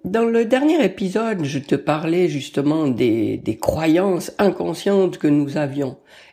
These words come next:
et que nous avons la possibilité de les remplacer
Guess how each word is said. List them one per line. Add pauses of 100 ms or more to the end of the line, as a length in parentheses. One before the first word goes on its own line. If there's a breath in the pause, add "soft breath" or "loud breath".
et
que
nous
avons
la
possibilité
de
les
remplacer